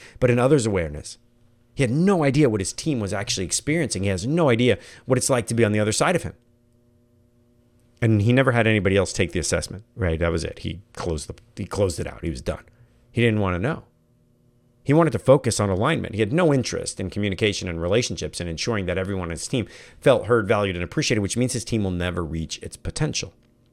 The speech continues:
ever. And it's not touchy-feely. It's not about morale. You can direct all you want, but if all you do is direct and get bobbleheads on the other side of you, your team will never reach its potential. And the data says that, not me.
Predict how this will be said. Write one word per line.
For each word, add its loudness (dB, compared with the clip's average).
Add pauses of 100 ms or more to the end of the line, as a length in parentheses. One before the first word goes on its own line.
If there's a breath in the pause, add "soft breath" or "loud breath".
(340)
ever. -2 (840)
And 4
it's -2
not 2
touchy-feely. 0
It's -6
not 2
about -2
morale. -6 (2000)
You -2
can 2
direct 2 (180)
all 6
you 2
want, -6 (240)
but 2
if -2
all 4
you 2
do 2
is 2
direct 0
and 0
get -2
bobbleheads 0
on -6
the -6
other -6
side -2
of -4
you, -14 (480)
your -4
team 2
will 0
never -2
reach -6
its -12
potential. -4
And -2
the -2
data 0
says -6
that, -12
not -4
me. -6